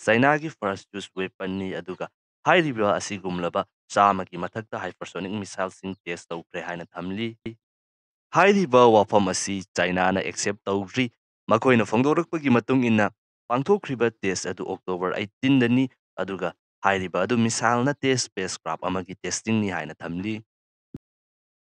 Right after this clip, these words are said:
ꯁ꯭ꯄꯦꯁꯀ꯭ꯔꯥꯐ ꯔꯤꯌꯨꯖꯦꯕꯜ ꯇꯦꯛꯅꯣꯂꯣꯖꯤꯒꯤ ꯃꯊꯛꯇ ꯃꯈꯣꯏꯅ ꯆꯥꯡ ꯅꯥꯏꯅ ꯑꯗꯨꯃꯛ ꯄꯥꯡꯊꯣꯛꯇꯨꯅ ꯂꯥꯛꯈꯤꯕ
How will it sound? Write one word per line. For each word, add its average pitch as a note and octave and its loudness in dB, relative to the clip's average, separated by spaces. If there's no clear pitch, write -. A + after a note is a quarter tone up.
ꯁ꯭ꯄꯦꯁꯀ꯭ꯔꯥꯐ C#3+ 4
ꯔꯤꯌꯨꯖꯦꯕꯜ A#2 4
ꯇꯦꯛꯅꯣꯂꯣꯖꯤꯒꯤ G2 0
ꯃꯊꯛꯇ G2 -4
ꯃꯈꯣꯏꯅ F2 -8
ꯆꯥꯡ F#2+ 2
ꯅꯥꯏꯅ F#2 0
ꯑꯗꯨꯃꯛ G2 -2
ꯄꯥꯡꯊꯣꯛꯇꯨꯅ F#2 -6
ꯂꯥꯛꯈꯤꯕ G2 2